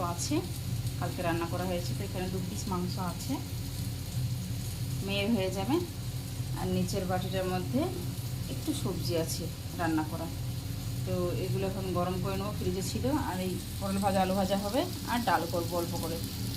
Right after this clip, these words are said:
আমার পটলটা ভাজা কমপ্লিট, এখন আমি আলুটা ভাজা করছি।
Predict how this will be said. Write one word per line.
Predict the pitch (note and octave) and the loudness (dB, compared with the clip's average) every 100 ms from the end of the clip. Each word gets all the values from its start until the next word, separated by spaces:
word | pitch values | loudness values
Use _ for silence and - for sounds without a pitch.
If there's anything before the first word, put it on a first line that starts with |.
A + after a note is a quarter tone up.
| - - - - - - - - _ - - - A#3+ | -2 -4 -6 -4 -4 -4 -6 -8 _ -20 -14 -10 0
আমার | A#3 B3 | 0 2
পটলটা | B3 B3 B3 B3+ A#3 | 2 2 2 2 0
ভাজা | A#3 A#3+ A#3 | 0 0 2
কমপ্লিট, | G#3 G3+ A#3 C#4+ D#4 - - - | 2 2 4 4 2 -2 -2 -2
এখন | G#3+ G#3 | 0 0
আমি | G#3+ F#3+ | 2 2
আলুটা | F#3 F#3 G3 | 2 2 2
ভাজা | F3+ E3 E3 | 0 0 0
করছি। | D#3+ - | -2 -2